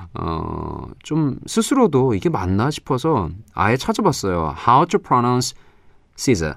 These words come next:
이렇게 하니까 이제 나오더라고요, 거기에. 그래서 본인은 이걸 이제 Caesar라고 읽어달라,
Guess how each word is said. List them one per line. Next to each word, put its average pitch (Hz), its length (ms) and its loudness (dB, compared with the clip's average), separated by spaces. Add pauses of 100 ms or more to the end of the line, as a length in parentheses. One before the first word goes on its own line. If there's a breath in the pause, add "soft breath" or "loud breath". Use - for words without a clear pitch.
이렇게 - 240 -2
하니까 135 260 2
이제 101 180 0
나오더라고요, 95 760 2
거기에. 92 420 -8 (120)
그래서 123 340 -2
본인은 170 760 2
이걸 117 260 -2
이제 95 180 -2
Caesar라고 151 640 2
읽어달라, 82 720 -2